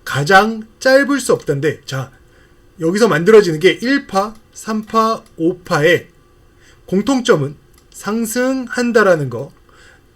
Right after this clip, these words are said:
이 파와 사 파는 조정이라는 거. 자, 일, 삼, 오는 상승, 자, 임펄스라고 하고, 이 파, 사 파는 조정. 이해되시나요?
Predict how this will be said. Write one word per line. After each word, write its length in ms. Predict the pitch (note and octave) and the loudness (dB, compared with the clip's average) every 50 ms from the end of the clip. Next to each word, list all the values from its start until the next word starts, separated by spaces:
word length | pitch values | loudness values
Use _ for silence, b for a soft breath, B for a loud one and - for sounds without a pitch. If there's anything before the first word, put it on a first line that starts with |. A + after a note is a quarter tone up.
| _ - | _ -8
이 200 | F#3 G3+ A3+ B3 | -4 -4 -4 -4
파와 640 | - - - A#3+ A#3 A3+ A3+ A#3 A#3 A#3+ A#3 A3+ G#3 | -4 -4 -2 0 2 4 4 2 2 0 -2 -6 -10
사 340 | - - - - - D3+ D3 | -14 -14 -12 -8 -8 -8 -8
파는 480 | - - D#3+ D3 E3 G3 A3+ A#3 A3+ - _ _ _ _ _ _ - | -6 -6 -4 -2 -2 -4 -4 -6 -10 -14 _ _ _ _ _ _ -16
조정이라는 960 | - - C#3+ C#3+ C3 E3 D#3 D3+ E3+ F#3 - _ - E3 D3+ E3 E3+ D#3 C#3+ | -8 -6 -4 -2 0 0 -2 -2 -2 -8 -12 _ -10 -2 0 0 2 0 -2
거. 140 | A#2+ A2+ - B B B B B | -6 -10 -16 B B B B B
자, 260 | - - C#3 - b b b b b b b b b _ _ _ _ | -2 -2 -2 -2 b b b b b b b b b _ _ _ _
일, 360 | - B3 C#4 D4 D4 D4 C4+ - | -2 0 2 2 2 0 -2 -4
삼, 440 | - - B3 C4 B3+ B3 A#3+ F#3+ - - | -6 0 2 2 2 2 -2 -6 -8 -8
오는 460 | - D3+ D3+ D#3 D#3+ G3 B3+ C4 C4 B3+ - _ _ _ _ _ _ _ | -6 -4 -4 0 2 2 2 2 -2 -8 -12 _ _ _ _ _ _ _
상승, 680 | - - - D#3+ E3 D#3+ C#3+ D3+ C#3+ C#3+ F3 A3 B3+ B3 - _ _ _ _ _ _ _ _ - | -20 -14 -12 -10 -10 -8 -8 -6 -6 -6 -6 -8 -10 -12 -16 _ _ _ _ _ _ _ _ -14
자, 260 | - C#3 B2+ G#2+ A2 B2 | -12 -12 -12 -12 -12 -10
임펄스라고 680 | D#3+ E3 D3+ - G#3+ G#3+ G#3 G#3 F#3 F3+ E3+ D#3 D#3+ D#3 | -10 -8 0 2 2 2 4 2 2 2 2 2 2 0
하고, 480 | D3 C3 A#2+ B2 C3+ E3+ G#3+ A#3+ A#3+ b b b b b b b b _ _ | 0 0 -2 -4 -4 -4 -4 -4 -6 b b b b b b b b _ _
이 300 | F3+ F3+ G3+ A3 A#3+ A#3 | -10 -6 -4 -4 -4 -4
파, 280 | - - A#3+ A#3+ A#3+ A#3 | -4 -2 0 2 2 2
사 220 | A#3 D3 D#3 D3+ | 0 -4 -8 -8
파는 520 | - - F3+ E3+ F3 F#3+ A3 B3 C4+ C4 B3+ | -4 -2 0 0 2 4 2 2 2 0 -2
조정. 340 | - E3 D#3+ E3+ D3 - - _ - - - - - - - - - | -4 -2 -2 -2 -2 -4 -10 _ -20 -20 -18 -18 -20 -18 -16 -14 -8
이해되시나요? 600 | F3+ F#3 G3+ F3+ E3 D3 D3+ D#3 C#3+ C#3 E3+ F#3 | 0 2 2 4 2 0 0 -2 -2 -4 -4 -8